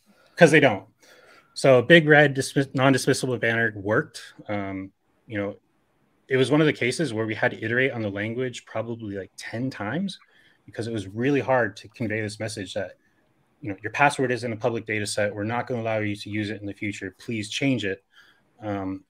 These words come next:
is a very hard thing to convey. And, you know, this is primarily called a credential stuffing attack. Um, Have I Been Pwned is, is sourced from other third-party breaches that,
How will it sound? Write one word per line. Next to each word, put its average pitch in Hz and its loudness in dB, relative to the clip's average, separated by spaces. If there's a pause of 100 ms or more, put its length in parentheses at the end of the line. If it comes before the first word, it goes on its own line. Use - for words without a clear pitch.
is 139 0
a 143 2
very 127 6
hard 113 2
thing 110 -4
to 101 -8
convey. 98 -4 (1700)
And, 117 0
you 143 4
know, 147 4 (340)
this 160 0
is 180 0
primarily 190 4 (100)
called 139 2
a 110 0
credential 127 0
stuffing 127 -2
attack. 151 -2
Um, 110 -4
Have 151 2
I 170 8
Been 143 0
Pwned 139 2
is, 107 -6 (340)
is 117 -4
sourced 139 0
from 113 -4
other 127 0
third-party 147 -4
breaches 131 -8
that, 101 -4